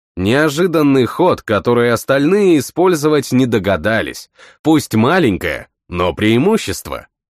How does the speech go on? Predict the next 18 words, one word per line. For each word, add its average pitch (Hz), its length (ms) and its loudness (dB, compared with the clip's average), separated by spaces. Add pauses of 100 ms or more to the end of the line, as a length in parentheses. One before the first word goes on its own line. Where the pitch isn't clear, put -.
(340)
Белая 120 460 2
ведьма 123 420 0
отводила 113 500 0
каждого 120 540 -2
в 104 120 -4
угол 120 300 0
класса, 120 560 -2 (300)
где 87 180 -4
на 110 140 2
бумагах 165 500 0
прописывала 127 760 -2
условия, 104 800 -2 (200)
а 98 160 -4
после 160 360 0
заключения 151 800 0
сжигала 135 520 0
все 98 220 -2
записи. 80 680 -8